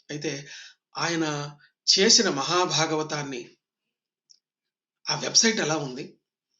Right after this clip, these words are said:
దాంట్లో ఏమేమి విశేషాలు ఉన్నాయని చెప్పి నా మిత్రులందరికీ నేను ప్రచ-, పరిచయం చేయదలుచుకున్నాను. చూస్తూ ఉండండి.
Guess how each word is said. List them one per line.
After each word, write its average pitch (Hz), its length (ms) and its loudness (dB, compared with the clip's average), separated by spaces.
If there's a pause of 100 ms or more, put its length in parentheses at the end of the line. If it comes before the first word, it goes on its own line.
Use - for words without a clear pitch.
దాంట్లో 180 320 0
ఏమేమి 180 320 2
విశేషాలు 151 440 0
ఉన్నాయని 135 260 -8
చెప్పి 139 420 -10 (240)
నా 147 80 -6
మిత్రులందరికీ 170 560 -2
నేను 165 160 -4
ప్రచ-, 160 300 -6
పరిచయం 160 340 -4
చేయదలుచుకున్నాను. 151 880 -8 (420)
చూస్తూ 254 200 2
ఉండండి. 180 400 0